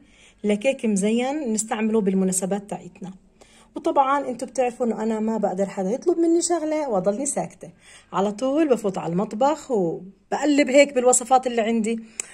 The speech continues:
وبشوف إيش الوصفة المناسبة وبسوي لكم إياها على السريع. عملنا اليوم كيك الزبادي أو اليوغورت أو الياقورت أو الروب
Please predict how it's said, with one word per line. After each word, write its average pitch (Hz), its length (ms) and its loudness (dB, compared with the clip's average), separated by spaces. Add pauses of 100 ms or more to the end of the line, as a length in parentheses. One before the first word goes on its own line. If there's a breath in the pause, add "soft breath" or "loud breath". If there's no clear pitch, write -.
(140 loud breath)
وبشوف 233 520 -2
إيش 233 180 0
الوصفة 208 480 -2
المناسبة 233 600 0 (400 loud breath)
وبسوي 220 380 -2
لكم 214 240 -4
إياها 196 280 -2
على 180 80 -6
السريع. 151 480 -8 (760 soft breath)
عملنا 233 280 0
اليوم 226 420 0
كيك 214 320 0
الزبادي 190 960 0
أو 170 120 -4
اليوغورت 190 460 2
أو 170 140 -4
الياقورت 214 420 0 (360 loud breath)
أو 247 160 8
الروب 214 500 4